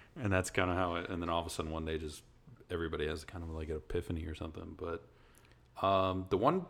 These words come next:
part that I did write down too was they slaughtered a chicken. And I just thought, like, Americans are, have a really big disconnect with, like, slaughtering of animals.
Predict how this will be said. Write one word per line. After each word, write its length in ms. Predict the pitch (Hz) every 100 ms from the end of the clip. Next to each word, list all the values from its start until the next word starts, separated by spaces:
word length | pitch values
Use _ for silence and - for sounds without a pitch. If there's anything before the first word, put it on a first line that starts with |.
| -
part 240 | 165 151
that 100 | 120
I 40 |
did 200 | 104 107
write 180 | 110 98
down 240 | 98 98 92
too 340 | - 98 95 90
was 240 | 80 82
they 240 | - 90
slaughtered 480 | 85 - 101 123 123
a 60 | 90
chicken. 540 | - - - 156 156 - - - - - - - - - - - - -
And 200 | 107 104
I 120 | 98 92
just 220 | 95 -
thought, 340 | 107 110 - - - -
like, 320 | 95 90 82 - - - - - - -
Americans 520 | 98 98 101 113 87
are, 200 | 85 82 -
have 160 | 85
a 60 | 80
really 580 | 76 78 78 78 78 78 - - - _ - -
big 240 | 82 76
disconnect 500 | 71 71 - 73 73
with, 180 | 95 -
like, 200 | 90 87
slaughtering 480 | - - 50 - -
of 100 | 87
animals. 580 | 50 50 50 117 -